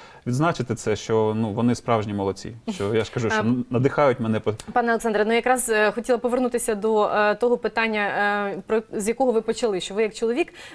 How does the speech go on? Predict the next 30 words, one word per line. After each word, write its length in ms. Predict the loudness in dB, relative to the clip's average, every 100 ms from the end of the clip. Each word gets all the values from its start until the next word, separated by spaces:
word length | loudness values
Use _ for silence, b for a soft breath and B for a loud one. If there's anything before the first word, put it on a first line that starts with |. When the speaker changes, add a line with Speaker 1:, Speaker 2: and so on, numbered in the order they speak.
| -2
Speaker 2:
е, 280 | 0 2 0
шукаєте, 760 | 0 2 2 2 2 2 2
де 140 | 2 2
можна 340 | 2 2 0
знайти, 540 | 0 -2 0 2 2 0 B B
е, 280 | -6 -2 0
які 640 | 0 0 2 2 0 -2
фінансові, 480 | -2 2 2 2 -2
ну, 420 | 0 0 -2 -8 -4
так, 220 | -4 -2
ж 120 | -6
кошти, 380 | 0 0 0 -4
так, 200 | 0 0
Speaker 1:
Ну, 60 | 0
Speaker 2:
щоб 120 | 0
можна 240 | 0 0
було 180 | 2 2
Speaker 1:
так. 80 | 0
Speaker 2:
все 60 | -2
це 100 | -2
забезпечити, 640 | -2 -2 -2 -2 -2 -10
щоб 280 | -6 -6 -2
і 160 | -2 0
дітей, 480 | -2 0 2 2 -2 B -10
і 60 |
фонд, 380 | -4 2 2 2
і 260 | 0 0 0
щоб 180 | -4
працював. 600 | 0 0 0 0 2 2 0 B B B 0
Е, 380 | 4 6 6